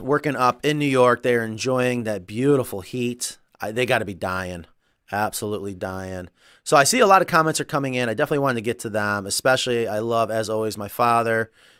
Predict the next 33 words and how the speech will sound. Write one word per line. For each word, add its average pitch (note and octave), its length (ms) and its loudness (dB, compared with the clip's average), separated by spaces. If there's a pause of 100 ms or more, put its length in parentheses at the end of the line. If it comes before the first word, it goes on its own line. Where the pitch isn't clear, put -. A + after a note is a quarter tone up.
(120)
is G#2 120 -8
watching. A2+ 400 0
So A2+ 120 -4
I'm C#3 60 0
just D3+ 100 -4
gonna C3 120 -2
scroll A2+ 300 0
right A2 140 -2
to A2+ 80 -8
the A2 60 -6
top, A2+ 200 0
which A#2+ 100 -6
I C3+ 100 0
know C3 600 4 (640)
bothers G#2+ 720 0 (260)
Ingrid, A#2+ 500 -2
bothers E2 340 -6
Kristen, D3+ 800 -2 (320)
but A#2+ 200 4
I B2 140 4
just, C3+ 260 0
I, C3+ 220 0
I C#3 40 -4
think C#3 300 -2
I'm A#2 200 -2
so - 360 2
happy A#2+ 360 0
that G#2 240 -4
we A2 140 -6
have G#2 420 -4
so C3 180 -6
many B2 160 -6
people A#2 460 -4